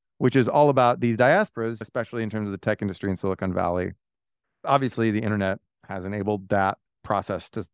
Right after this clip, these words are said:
supercharge in some ways, but I think we're only beginning to see where that could go.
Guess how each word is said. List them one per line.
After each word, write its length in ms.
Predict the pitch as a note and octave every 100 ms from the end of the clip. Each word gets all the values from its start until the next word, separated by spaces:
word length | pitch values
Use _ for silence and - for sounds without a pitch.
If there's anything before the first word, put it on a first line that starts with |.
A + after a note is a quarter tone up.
| _
supercharge 560 | - B2 A2+ - A2+ A2
in 80 | G#2
some 200 | G#2+ G#2+
ways, 440 | G#3 F#3+ A2+ G#2 _ _ _ _ _ _ -
but 280 | A#2 A#2+ C3+
I 60 |
think 240 | B2 B2+ B2
we're 100 | A#2
only 180 | A2+
beginning 340 | G#2 G#2+ A#2 G#2+
to 40 |
see 100 | -
where 120 | A2+
that 120 | A2 -
could 140 | A#2
go. 400 | C3 G3+ C3 A2+